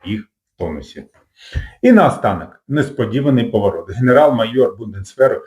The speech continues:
Крістіан Фрейден заявив, що Р Ф планує атакувати Україну до двох тисяч дронів одночасно. Схоже, вони мріють про свій дрон Апокаліпсис. Але, але є ще цікавіше. Китай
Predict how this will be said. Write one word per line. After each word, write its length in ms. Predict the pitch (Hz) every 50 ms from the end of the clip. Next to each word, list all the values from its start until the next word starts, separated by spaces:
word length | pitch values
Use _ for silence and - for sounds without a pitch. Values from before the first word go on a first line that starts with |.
| _ _ _
Крістіан 680 | - 131 135 139 - - 127 127 139 139 123 101 101 - -
Фрейден 500 | - 98 107 123 156 151 120 101 87 - _ _ _ _ _ -
заявив, 400 | 104 131 139 143 117 104 92 -
що 180 | - - 139
Р 160 | 127 123 123 135
Ф 200 | 143 139 143 -
планує 360 | 120 113 123 135 139 127 110
атакувати 520 | 110 - 123 - - 113 131 131 127 123
Україну 460 | 113 110 - 123 120 135 147 135 107 98 104 107 - -
до 140 | 165 185 190
двох 400 | 143 127 131 139 214 - - - - _ _
тисяч 420 | 151 147 151 135 - 170 139 135 123
дронів 560 | 117 104 113 101 101 101 101 104 104 110 - -
одночасно. 720 | - 104 98 98 98 95 - - 85 76 - - _ _ _ - - - - - _
Схоже, 380 | - - - 147 165 165 147 147
вони 280 | 127 127 131 135 131
мріють 500 | 123 120 127 127 131 139 139 123 - -
про 140 | - - 107
свій 300 | 98 - - 127 127 123
дрон 440 | - - - - 104 104 104 107 107 _
Апокаліпсис. 880 | - 107 - - 98 - - 101 90 85 - - _ _ - - _ _ _ - - _
Але, 160 | - 156 170 165
але 300 | 135 139 135 135 135 139
є 380 | 135 123 123 120 127 131 120 101
ще 260 | - - - 120 98
цікавіше. 640 | - - 95 87 - 92 85 85 82 - - - -
Китай 480 | - - - - 139 147 151 147 -